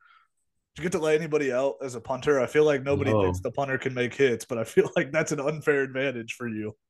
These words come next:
Speaker 2: Nah, I, I don't, the furthest, I feel like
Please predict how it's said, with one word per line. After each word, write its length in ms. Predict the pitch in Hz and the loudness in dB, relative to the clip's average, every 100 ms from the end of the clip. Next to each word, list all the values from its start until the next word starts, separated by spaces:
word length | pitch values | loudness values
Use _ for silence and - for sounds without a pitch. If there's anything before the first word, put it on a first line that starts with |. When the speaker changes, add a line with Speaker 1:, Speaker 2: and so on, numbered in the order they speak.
| - | 0
Speaker 2:
Nah, 480 | 120 117 110 104 120 - - | 4 6 6 6 4 2 2
I, 60 | |
I 40 | 139 | 4
don't, 360 | 131 - 107 | 4 -2 -4
the 80 | 110 | -2
furthest, 460 | - 139 180 190 - - | 4 8 8 6 2 -6
I 80 | 110 | -4
feel 160 | 113 170 | 4 8
like 160 | 156 | 8